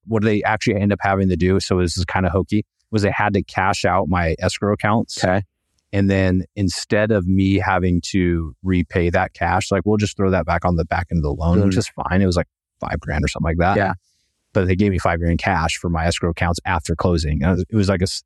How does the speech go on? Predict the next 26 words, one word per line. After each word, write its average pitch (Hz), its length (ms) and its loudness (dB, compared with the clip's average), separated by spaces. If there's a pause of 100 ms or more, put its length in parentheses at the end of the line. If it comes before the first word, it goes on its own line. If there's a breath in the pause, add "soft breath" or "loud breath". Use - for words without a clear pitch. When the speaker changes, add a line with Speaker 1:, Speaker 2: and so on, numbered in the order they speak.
Speaker 1:
silly 107 360 0
thing, 87 280 0
right? 78 240 0
And 98 120 0
so, 120 260 0
like, 135 120 0
Speaker 2:
Yeah. 101 240 0
Speaker 1:
I 113 40 0
have 110 120 0
two 123 140 0
point 113 180 0
two 113 120 2
five 107 180 0
percent 92 240 -2
interest 95 240 0
rate 92 100 0
on 92 60 0
my 87 120 0
primary, 87 520 -4 (480)
but 95 160 0
it 87 100 -4 (260)
really 95 640 2
does 87 160 -2
not 85 220 0
matter. 80 340 -4 (240)
Maybe, 139 680 0